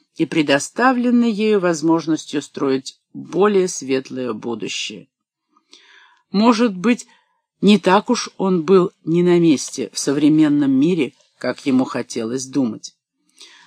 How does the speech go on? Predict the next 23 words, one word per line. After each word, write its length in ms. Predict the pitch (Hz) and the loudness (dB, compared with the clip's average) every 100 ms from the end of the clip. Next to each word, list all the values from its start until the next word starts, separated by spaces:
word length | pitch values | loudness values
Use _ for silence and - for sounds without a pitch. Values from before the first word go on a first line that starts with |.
| _ | _
Может 420 | 190 233 226 247 | 2 4 6 2
быть, 260 | 190 226 - - | 0 -2 -2 -12
все 400 | - - 214 233 | -10 -4 2 2
происходящее 1160 | 190 214 208 - 202 170 175 180 - - 202 214 _ _ _ | 2 2 2 2 0 2 2 0 -2 -2 -4 -6 _ _ _
открывало 760 | - 160 - 165 165 175 190 180 | -4 -4 -4 -4 2 4 4 2
в 100 | 151 | 0
нем 220 | 165 180 | 0 0
такие 440 | 170 147 - 175 170 | -2 -4 -2 -2 -2
черты, 640 | - 151 123 - 139 180 _ _ _ | -2 -4 -4 -4 -4 -4 _ _ _
о 120 | 151 | -6
которых 520 | - 143 156 156 - | -4 -2 0 0 -2
он 200 | 135 156 | -2 -2
предпочел 760 | - 147 139 - 131 - 139 139 | -4 -6 -6 -6 -8 -4 -4 -4
бы 200 | 135 - | -8 -12
забыть. 680 | - 127 113 117 127 - - _ _ _ _ _ _ _ _ _ _ _ _ _ _ _ _ - | -12 -12 -10 -8 -8 -8 -20 _ _ _ _ _ _ _ _ _ _ _ _ _ _ _ _ 2
«И 160 | 233 | 2
ты 340 | 247 - 311 294 | 2 4 6 6
сможешь 760 | - 233 233 285 247 240 - | 4 2 6 6 4 -2 -4
выстрелить 880 | 185 185 285 - - 220 208 208 - | -4 2 4 2 -4 -4 0 0 -2
в 200 | 151 147 | -8 -2
Эрика?» 540 | 254 311 294 240 160 | 2 4 2 0 -6
спросил 600 | 131 - 165 156 - 147 | -8 -4 -2 -2 0 0
он. 240 | 131 127 | 0 -4